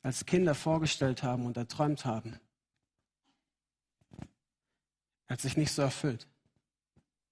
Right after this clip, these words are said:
Er sieht nicht so aus, wie wir uns das gewünscht haben. Ich bin Fremder gewesen und habe jahrelang geschuftet und gearbeitet. Das hat sich nicht erfüllt, dass ich jetzt der große Herrscher bin.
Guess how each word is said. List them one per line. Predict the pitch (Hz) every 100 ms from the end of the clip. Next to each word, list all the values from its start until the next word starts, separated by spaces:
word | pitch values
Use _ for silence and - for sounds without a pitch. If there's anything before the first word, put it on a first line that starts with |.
| _ _ _ _ _ _ _ - - -
Er | 151
sieht | 151 160
nicht | 190 -
so | 180
aus, | 180 190 165
wie |
wir | 151
uns | 151
das | 151 143
gewünscht | - 131 170 165 - 110
haben. | 107 - _ _ _ _ _ _ _ _ _ -
Ich | 135 -
bin | 143
Fremder | 127 - 147 156 143 131
gewesen | 113 107 110 - - _ _ _ _ _ _ _ _
und | - 117
habe | 113 117
jahrelang | 131 135 135 135 135 117
geschuftet | - 147 139 - 131
und | 117
gearbeitet. | 90 104 104 98 - - - - _ _ _ _ _
Das | 117 151
hat | 143
sich | 131 147
nicht | 135
erfüllt, | 139 - 127 101 - _ _ _ _ _ _
dass | 110 -
ich | -
jetzt | 107 113
der |
große | 113 123 -
Herrscher | 117 131 - 117
bin. | -